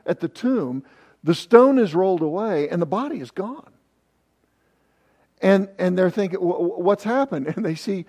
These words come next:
two angels sitting on rocks, probably catching up on their Facebook because the Sabbath is over now. And they said, "Wh-, what have you done with his body?" And they said,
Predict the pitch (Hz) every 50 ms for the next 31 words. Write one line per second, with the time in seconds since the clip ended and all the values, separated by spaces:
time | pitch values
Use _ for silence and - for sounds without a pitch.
0 | - - - - _ _ - - 208 214 196 - - 175 190 220 254 247 185 151
1 | 147 151 185 170 - - _ _ _ _ _ _ _ _ - - - 214 208 196
2 | 208 196 196 175 - 156 160 160 156 151 151 160 190 214 180 143 143 180 - -
3 | - - - - _ _ _ _ _ _ _ _ _ _ _ _ _ _ _ _
4 | _ _ - 185 180 185 175 180 160 165 170 165 - 180 180 180 180 185 185 175
5 | 175 190 196 196 185 180 175 165 151 - 170 180 180 170 - - 165 175 175 -
6 | 180 - 170 156 131 139 135 - 196 196 220 220 202 185 139 135 139 123 156 151
7 | 135 131 139 131 127 123 131 147 180 226 254 - _ _ _ _ _ _ _ _
8 | _ _ _ _ _ _ _ _ _ _ _ _ _ _ _ _ _ _ 202 214
9 | 226 214 202 240 233 220 226 226 214 202 233 254 285 269 262 269 269 196 254 262
10 | 269 269 269 240 262 254 196 165 - 233 240 269 294 294 294 311 269 175 117 -
11 | - _ _ _ _ _ _ _ _ _ _ _ _ _ _ _ _ _ _ _
12 | _ _ _ - 170 185 190 180 - - 196 190 180 165 131 -